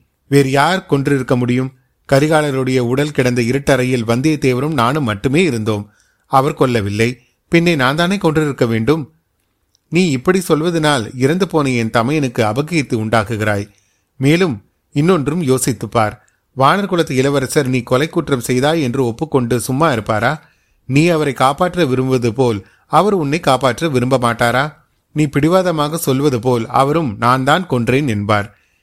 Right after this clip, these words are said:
நீ பெண் என்பதற்காக உன்னை ஒருவேளை மன்னித்து விடுவார்கள், அவரை மன்னிக்கவே மாட்டார்கள். ராஜகுலத்தினரை கொன்ற துரோகத்துக்கு எவ்வளவு பயங்கரமான தண்டனை விதிக்கப்படும் என்று உனக்கு தெரியும் அல்லவா?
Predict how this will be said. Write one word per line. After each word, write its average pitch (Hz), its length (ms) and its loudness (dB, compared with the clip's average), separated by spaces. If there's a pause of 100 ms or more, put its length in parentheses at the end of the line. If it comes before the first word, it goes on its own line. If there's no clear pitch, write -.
(140)
நீ 156 180 4
பெண் 160 260 0
என்பதற்காக 156 720 0
உன்னை 131 240 0
ஒருவேளை 123 420 0
மன்னித்து 139 360 0
விடுவார்கள், 107 580 0 (300)
அவரை 123 320 2
மன்னிக்கவே 123 540 2
மாட்டார்கள். 107 640 0 (360)
ராஜகுலத்தினரை 131 840 2
கொன்ற 123 280 0
துரோகத்துக்கு 135 680 0
எவ்வளவு 135 320 2
பயங்கரமான 135 580 0
தண்டனை 131 360 0
விதிக்கப்படும் 139 580 0
என்று 127 260 0
உனக்கு 113 300 -2
தெரியும் 131 300 0
அல்லவா? 131 480 0